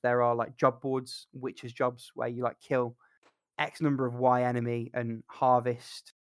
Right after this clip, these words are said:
Z item from them as, like, a trophy of the kill, um, or because that's the item that the person who's posted the job needs. In most instances,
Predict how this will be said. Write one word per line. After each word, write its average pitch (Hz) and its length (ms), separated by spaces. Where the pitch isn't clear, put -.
Z 123 360
item 123 440
from 123 360
them 113 260
as, 123 160
like, 123 180
a 117 40
trophy 123 320
of 117 80
the 120 60
kill, 117 340
um, 120 600
or 123 440
because 120 260
that's 123 200
the 127 120
item 120 340
that 113 200
the 127 60
person 123 340
who's 117 100
posted 123 320
the 120 60
job 120 220
needs. 131 320
In 151 180
most 180 300
instances, 156 760